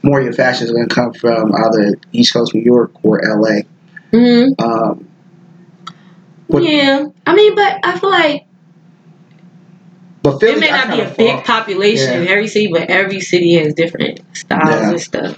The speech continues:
Speaker 1: Oh, definitely, definitely, def-, just like, like, me and my cousin, we always had this debate about Oakland, Frisco. I'm, I'm from Frisco. We call it Sucker Free or the city.
Speaker 2: Mm-hmm.
Speaker 1: And then Oakland is the town.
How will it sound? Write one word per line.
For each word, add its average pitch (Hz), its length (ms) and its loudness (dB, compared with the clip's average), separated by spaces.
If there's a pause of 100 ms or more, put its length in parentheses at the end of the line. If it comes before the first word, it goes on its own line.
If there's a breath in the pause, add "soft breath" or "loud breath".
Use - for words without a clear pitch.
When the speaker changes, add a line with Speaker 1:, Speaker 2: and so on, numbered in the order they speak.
(160)
Speaker 1:
Oh, 165 160 2
definitely, 147 560 -2
definitely, 131 460 -2
def-, 135 460 -2
just 202 260 0
like, - 240 2 (400)
like, 127 140 2
me 160 80 2
and 170 60 0
my 151 100 0
cousin, 143 280 -2
we 147 60 2
always 139 180 0
had 139 120 0
this 127 100 -2
debate 120 420 0 (140)
about 120 240 2
Oakland, 123 340 0
Frisco. 120 380 0
I'm, 127 560 0
I'm 143 100 2
from 135 140 -2
Frisco. 131 540 0
We 139 100 2
call 123 200 0
it 123 40 2
Sucker 127 320 0
Free 135 240 2
or 107 100 -2
the 107 60 -4
city. 127 440 2 (200)
Speaker 2:
Mm-hmm. 240 240 4
Speaker 1:
And 247 120 2
then 127 280 0
Oakland 127 340 2
is 123 140 0
the - 60 -8
town. 123 480 0